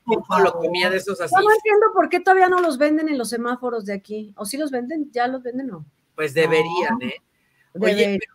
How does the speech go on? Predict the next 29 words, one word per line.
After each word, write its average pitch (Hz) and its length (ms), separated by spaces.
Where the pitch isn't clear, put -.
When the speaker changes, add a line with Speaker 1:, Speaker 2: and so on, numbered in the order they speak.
Speaker 2:
pero, 180 300
pero 208 140
aparte, 330 440
pero 175 140
aparte, 190 280
fíjate, 208 420
o 143 80
sea, 135 280
¿en, 160 220
en, 165 220
en 165 160
qué 208 200
época 240 360
lo 170 160
viene 190 560
a, 127 360
e-, 143 180
es 160 120
que - 120
estoy 214 180
tratando 208 440
de 180 100
hacer 165 280
cuenta 165 420
de 156 140
años. 151 480
O 131 100
sea, 139 280
Locomía 180 880